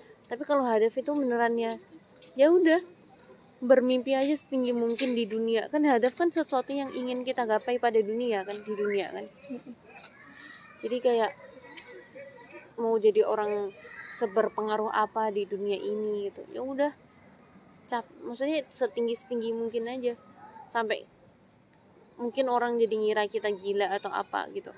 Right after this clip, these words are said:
Speaker 1: Kayak ilmuwan dan ulama-ulama zaman dahulu kan, sampai dikatakan begitu beliau. Saking tingginya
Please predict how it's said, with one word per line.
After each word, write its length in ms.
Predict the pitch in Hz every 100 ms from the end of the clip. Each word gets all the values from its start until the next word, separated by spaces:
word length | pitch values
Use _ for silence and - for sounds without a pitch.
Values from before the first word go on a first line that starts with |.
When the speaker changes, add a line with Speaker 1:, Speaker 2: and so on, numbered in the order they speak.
| - - -
Speaker 1:
Kayak 240 | 233 226 226
ilmuwan 420 | 226 226 226 220
dan 400 | 226 220 220 214 208 _ _ -
ulama-ulama 720 | - 233 233 196 226 233 220 - - -
zaman 320 | 220 233 226
dahulu 380 | 226 233 262 240
kan, 180 | 220 240 - - - _
sampai 320 | - 196 185
dikatakan 480 | 208 214 208 208 208
begitu 320 | 190 202 -
beliau. 400 | 202 202 196 190 196 _ _ _ - - _
Saking 400 | 240 233 233 233
tingginya 480 | 240 233 247 269